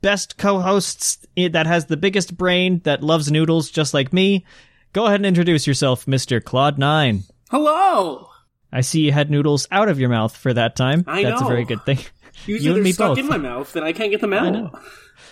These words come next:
Speaker 1: Uh, my room smells like ramen. It's great. I love it.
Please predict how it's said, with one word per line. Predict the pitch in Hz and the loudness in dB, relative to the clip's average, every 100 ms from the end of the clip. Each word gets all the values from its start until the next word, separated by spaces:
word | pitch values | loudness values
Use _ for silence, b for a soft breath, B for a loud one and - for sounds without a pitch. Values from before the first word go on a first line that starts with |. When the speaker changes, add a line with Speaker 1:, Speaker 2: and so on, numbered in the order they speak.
| 131 | -10
Speaker 1:
Uh, | - 156 127 117 | -2 0 0 0
my | 139 | 0
room | 139 151 | 2 2
smells | 160 160 131 | 2 0 0
like | 117 | 0
ramen. | 143 175 185 190 190 | 0 0 2 2 0
It's | - 123 - | -2 -4 -4
great. | 175 196 202 - - | 0 2 0 -2 -6
I | 113 | -2
love | 117 175 190 | 0 0 2
it. | 202 - | -2 -4